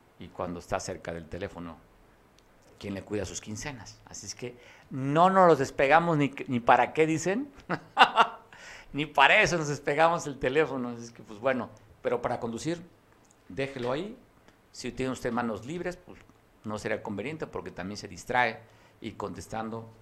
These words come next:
y simplemente cuidar y guardar nuestras vidas y la vida de los inocentes, porque a veces por un error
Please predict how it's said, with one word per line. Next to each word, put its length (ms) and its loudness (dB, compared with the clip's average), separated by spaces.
y 60 -12
simplemente 520 -8
cuidar 340 -6
y 60 -10
guardar 360 -8
nuestras 360 -12
vidas 340 -12
y 100 -12
la 120 0
vida 360 -4
de 120 -6
los 160 -6
inocentes, 480 -6
porque 240 -8
a 40 0
veces 200 -4
por 140 -4
un 120 0
error 460 2